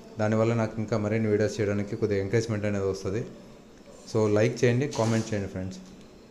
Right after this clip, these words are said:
So, మూడవ జాము పదకొండు గంటల నాలుగు నిమిషాల నుండి ఒంటి గంట పదహారు నిమిషాల వరకు కోడి డాగ విజయం. ఈ కోడి డాగ విజయంలో గెలిచే రంగులు కోడి డాగ, కోడి ఎర్ర కెక్కిర, ఎరుపు మించిన కోడి కాకి, ఎర్రబొట్ల సేతువ, కోడి గేరువ, ఎర్ర కోడి మైల,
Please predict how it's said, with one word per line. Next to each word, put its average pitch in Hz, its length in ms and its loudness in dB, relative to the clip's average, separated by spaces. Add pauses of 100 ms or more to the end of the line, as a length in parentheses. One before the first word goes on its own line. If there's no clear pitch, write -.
(300)
So, 113 80 0
మూడవ 113 320 4
జాము 117 380 0 (840)
పదకొండు 123 260 2
గంటల 127 160 2
నాలుగు 117 260 2
నిమిషాల 120 260 2
నుండి 117 440 0
ఒంటి 110 220 -2
గంట 113 160 0
పదహారు 107 300 0
నిమిషాల 104 280 -4
వరకు 123 360 -2 (120)
కోడి 117 220 2
డాగ 110 200 0
విజయం. 98 300 -6 (560)
ఈ - 20 -2
కోడి 120 280 2
డాగ 120 140 4
విజయంలో 110 320 0
గెలిచే 101 280 0
రంగులు 104 460 -4 (280)
కోడి 120 240 4
డాగ, 120 300 2
కోడి 113 320 0
ఎర్ర 110 220 2
కెక్కిర, 107 520 -2 (180)
ఎరుపు 110 220 -2
మించిన 113 360 -2
కోడి 104 300 -2
కాకి, 107 420 -4 (400)
ఎర్రబొట్ల 113 500 0
సేతువ, 104 520 -2 (300)
కోడి 113 240 2
గేరువ, 107 580 -2 (320)
ఎర్ర 107 180 0
కోడి 117 280 0
మైల, 107 420 -2